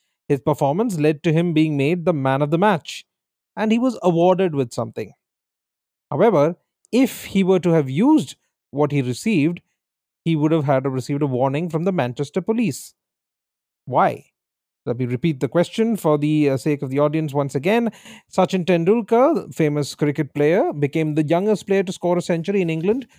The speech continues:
when he scored a hundred nineteen not out against England at the Old Trafford and helped India salvage the test in August nineteen ninety.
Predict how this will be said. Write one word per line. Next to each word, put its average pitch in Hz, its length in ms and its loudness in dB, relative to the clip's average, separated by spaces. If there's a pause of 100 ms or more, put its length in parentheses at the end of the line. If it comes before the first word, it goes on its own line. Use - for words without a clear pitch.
(220)
when 131 100 -4
he 143 80 0
scored 139 280 -2
a 131 40 -2
hundred 190 300 2
nineteen 175 400 0
not 143 200 2
out 160 220 0
against 147 320 -4
England 165 260 -2
at 160 40 -4
the 151 80 0
Old 139 180 0
Trafford 175 460 -2 (340)
and 135 140 -6
helped 175 400 0
India 165 300 2
salvage 143 340 0
the 160 100 -6
test 139 260 -6
in 160 80 -10
August 123 320 -8
nineteen 123 380 -12
ninety. 160 460 -6